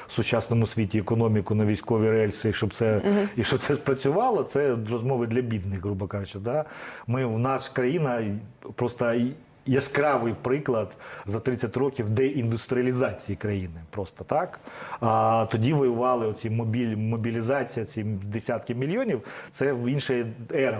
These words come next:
Speaker 1: була, індустріальна ера, і там по-іншому, ну, ну, там реально можна було з заводу, так би мовити, зняти людей, з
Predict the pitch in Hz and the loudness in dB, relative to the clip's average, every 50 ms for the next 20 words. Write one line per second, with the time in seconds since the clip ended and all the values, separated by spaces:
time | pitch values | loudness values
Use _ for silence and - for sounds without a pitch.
0 | 95 92 101 95 98 98 95 95 95 98 107 107 113 123 120 - - 135 135 131 | -4 -4 -2 -2 -2 -4 -4 -6 -8 -6 -4 -2 -2 -2 -2 0 0 2 2 2
1 | 117 110 110 110 117 151 190 170 143 110 - - 113 110 - 131 131 135 117 101 | 2 0 0 0 0 2 2 2 0 0 -2 -2 -4 -2 0 0 0 0 0 -2
2 | - 110 104 104 104 113 120 107 - - - - - - - 107 - - - 113 | -4 -4 -4 -4 -4 -4 -4 -4 -6 -10 -16 -16 -12 -8 -8 -2 0 0 0 2
3 | 123 147 160 135 120 113 110 104 98 107 104 98 110 101 104 98 92 98 117 110 | 2 2 2 0 -2 -2 -2 -2 -2 -4 -2 -2 -2 -2 -2 -2 -2 -2 0 0
4 | 120 139 131 120 107 - 107 98 107 107 107 98 - 104 95 104 117 110 104 - | 2 0 0 0 -2 -4 -4 -2 -2 -2 -2 -2 -4 -4 -4 -2 -2 -2 -2 -2
5 | 113 104 107 110 113 131 139 175 175 135 113 104 104 110 98 | -4 -4 -2 -2 0 0 0 0 0 -2 -2 -2 -4 -4 -4